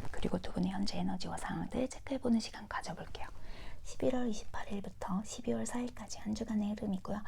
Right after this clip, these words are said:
제너럴 리딩이다 보니 모든 사수분들에게 백 퍼센트 다 적용되지 않을 수 있다는 점 참고해주세요.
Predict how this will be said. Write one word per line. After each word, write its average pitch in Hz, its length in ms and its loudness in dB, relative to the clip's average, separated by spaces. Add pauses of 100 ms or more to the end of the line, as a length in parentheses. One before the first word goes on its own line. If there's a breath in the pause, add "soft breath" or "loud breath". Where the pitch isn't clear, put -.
(320 loud breath)
제너럴 196 440 4
리딩이다 185 500 0
보니 - 340 -2 (140)
모든 - 260 -4
사수분들에게 196 680 0
백 - 140 -2
퍼센트 190 340 -2
다 220 380 0
적용되지 - 460 -2
않을 208 180 2
수 - 140 -4
있다는 - 320 -2
점 170 180 -4
참고해주세요. - 680 -2